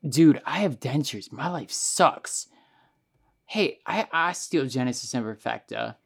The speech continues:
My teeth are terrible. Will my life really be destroyed if I get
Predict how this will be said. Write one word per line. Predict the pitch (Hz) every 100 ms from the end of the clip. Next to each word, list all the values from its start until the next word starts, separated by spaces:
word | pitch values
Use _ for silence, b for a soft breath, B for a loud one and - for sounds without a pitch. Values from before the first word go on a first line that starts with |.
| _ _ -
My | -
teeth | - 226 196
are | 190
terrible. | 156 135 120 120 117 b b b _ _ -
Will | 156
my | 156
life | 143 160 202 -
really | 127 147
be | 143
destroyed | 120 - - 127 135 127 117 - _ _ _ _
if | - 131
I | 127
get | 123 123 131 131